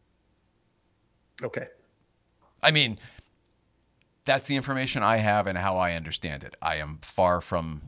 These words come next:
Speaker 2: you know, more. I bet if you asked Morty that question, he'd have a, a more, uh, involved answer.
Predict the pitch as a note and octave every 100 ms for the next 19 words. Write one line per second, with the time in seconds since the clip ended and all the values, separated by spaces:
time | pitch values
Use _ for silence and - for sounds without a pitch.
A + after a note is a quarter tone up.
0 | - _ _ _ _ _ _ - F2+ D#2+
1 | F#2+ A2 F2+ A#2 G#2+ A#2+ G#2 F#2+ G2 G#2+
2 | A2 F2+ E2 - F2 - D#2+ D#2+ D#2+ D#2
3 | D2 D#2+ E2 D#2+ D#2+ - D#2 D2 C#2+ -
4 | - D#2 D#2 D2 D2 C#2 -